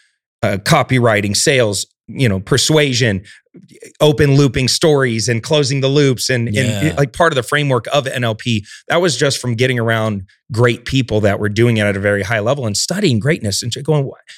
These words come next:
Speaker 1: how do you do that?" Because I didn't have that naturally in me. And I wasn't even a great communicator as a kid. I was just outgoing,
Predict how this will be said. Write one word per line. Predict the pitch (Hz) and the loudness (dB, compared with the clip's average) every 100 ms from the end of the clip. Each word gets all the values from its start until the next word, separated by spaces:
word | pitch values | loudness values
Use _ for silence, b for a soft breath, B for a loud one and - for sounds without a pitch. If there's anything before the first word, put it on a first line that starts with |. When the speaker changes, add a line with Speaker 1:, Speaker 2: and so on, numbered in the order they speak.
| B | B
Speaker 1:
how | - 196 | -4 0
do | |
you | 311 | 2
do | 165 135 202 | 2 2 4
that?" | 139 101 | 2 0
Because | 110 127 | -2 0
I | 135 | 0
didn't | 208 131 | -2 -4
have | 139 139 139 | -4 -4 -2
that | 113 | -4
naturally | 110 117 120 110 104 - | -2 -2 -4 -6 -8 -4
in | 120 | -2
me. | 110 82 - B B | -2 -4 -12 B B
And | 135 | 0
I | 190 | 2
wasn't | 285 294 | 0 0
even | 196 180 | 0 0
a | 143 | 0
great | 135 156 151 | 2 2 0
communicator | - 135 180 - 110 113 | -2 0 0 0 -2 2
as | 107 101 | 2 0
a | |
kid. | 95 214 | -4 -2
I | 113 | -2
was | 135 | -2
just | 120 | -4
outgoing, | 113 110 104 120 127 92 117 | -2 -4 -2 -2 -2 -4 -8